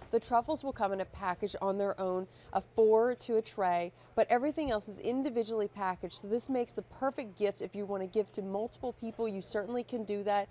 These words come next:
Fifty-five opportunities to really give the gift of love. Give the gift of even thanks. If you're thinking about teachers' gifts as well, let's not forget them as well. But what we love most is we're giving you a little sampler of everything.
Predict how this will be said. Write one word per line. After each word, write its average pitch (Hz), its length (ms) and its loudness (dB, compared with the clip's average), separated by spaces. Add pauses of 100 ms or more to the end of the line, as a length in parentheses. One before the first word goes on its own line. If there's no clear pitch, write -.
(400)
Fifty-five 302 600 0
opportunities 196 600 -2
to 214 120 -8
really 226 420 -2
give 190 480 -2 (380)
the 220 100 2
gift 202 420 2
of 185 180 -2
love. 170 320 0
Give 294 180 -2
the 349 100 4
gift 330 220 -2
of 269 100 -2
even 285 260 0
thanks. 269 440 -2
If - 100 -6
you're 233 140 -2
thinking 277 340 -4
about 240 240 -2
teachers' 277 400 -6
gifts 180 240 -4
as 180 180 -6
well, 220 380 4 (260)
let's 226 200 2
not 233 200 0
forget 220 300 0
them 226 240 0
as 196 160 -2
well. 214 220 2
But 196 160 -2
what 240 260 0
we 277 140 0
love 220 280 0
most 202 360 -2
is 196 160 -4
we're 220 100 -2
giving 247 300 -2
you 208 180 -2 (220)
a 202 60 0
little 247 380 2
sampler 233 440 -2
of 208 80 -6 (100)
everything. 185 480 -2